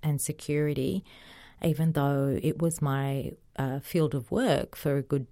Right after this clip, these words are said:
decade and a half. It took me four years to get onto that committee. Um, and I fought for it, I will tell you. Um, but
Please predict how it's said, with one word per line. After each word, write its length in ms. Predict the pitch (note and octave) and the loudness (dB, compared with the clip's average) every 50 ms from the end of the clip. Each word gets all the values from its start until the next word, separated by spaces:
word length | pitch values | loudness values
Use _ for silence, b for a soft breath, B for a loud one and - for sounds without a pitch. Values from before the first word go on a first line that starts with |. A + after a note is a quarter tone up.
| _ | _
decade 380 | - D3+ C#3+ - - D3 C3+ C3 | -2 0 0 0 0 0 0 2
and 120 | B2+ C3 C3+ | 0 0 0
a 60 | C3 | 0
half. 560 | B2+ - E3 D#3+ D3 C3+ - - F3+ - - | 0 0 0 2 0 0 -4 -6 -6 -4 -6
It 80 | A2+ - | -6 -4
took 180 | - E3 - | -6 -6 -4
me 100 | D3+ D3 | -4 -6
four 240 | C#3+ - - D3 C#3 | -6 -2 -2 -2 -2
years 320 | C#3 C3+ C#3 C3 C3 C3 - | 0 0 -2 -2 -2 -2 -6
to 60 | - | -4
get 140 | - C3 C3 | -4 -4 -4
onto 220 | C#3 D#3+ F#3 - | -4 -4 -4 -4
that 200 | E3+ D#3+ - - | -4 -6 -6 -8
committee. 520 | - - D3 C3+ B2+ - - - - G#3 - B B B B B B B B B B B B | -8 -6 -6 -6 -4 -6 -6 -4 -6 -6 -6 B B B B B B B B B B B B
Um, 360 | - D#3+ D#3 D3+ C#3+ C#3+ B2 - | 4 6 8 8 6 4 0 2
and 140 | - E3+ D#3 | 4 6 8
I 80 | D3+ D3 | 6 6
fought 320 | - - F3+ D#3 - - | 6 6 6 6 6 2
for 340 | - - - - - - - - | -2 -2 -2 0 0 -2 -2 -2
it, 100 | - - | -6 -10
I 100 | - - | -6 -4
will 120 | - - - | -4 -4 -2
tell 220 | - - - A1+ - | -2 0 0 0 0
you. 280 | - G1+ G1+ G1+ - - - B B B B B B B B B B B B B B B B B B - | -2 -4 -4 -6 -6 -8 -12 B B B B B B B B B B B B B B B B B B 10
Um, 360 | G#3+ G#3 G#3 G#3 G#3 G#3 G#3+ G3 G#3 G#3+ F3+ | 12 12 12 12 12 10 10 10 8 6 10
but 240 | - A#3 A#3 - | 12 12 12 12